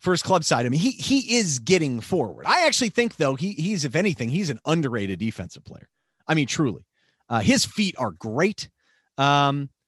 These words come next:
look, he lacks some technical polish in certain areas, but in many ways, I don't think Rafa's gonna care about those areas. So I,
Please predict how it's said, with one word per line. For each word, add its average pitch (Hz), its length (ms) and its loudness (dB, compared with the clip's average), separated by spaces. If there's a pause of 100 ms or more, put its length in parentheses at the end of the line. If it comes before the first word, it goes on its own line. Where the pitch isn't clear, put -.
(600)
look, 294 220 0
he 302 120 0
lacks 277 300 -2
some 254 120 -4
technical 226 460 -2
polish 190 440 0
in 135 80 -6
certain 208 260 -4
areas, 160 240 0
but 143 100 -6
in 170 60 -6
many 330 160 -6
ways, 196 180 -4
I 175 60 -6
don't 233 120 -10
think - 140 -8
Rafa's 160 320 -8
gonna 113 180 -10
care - 360 -12
about 98 280 -12
those 92 180 -18
areas. 87 340 -12
So 208 220 2 (220)
I, 240 100 0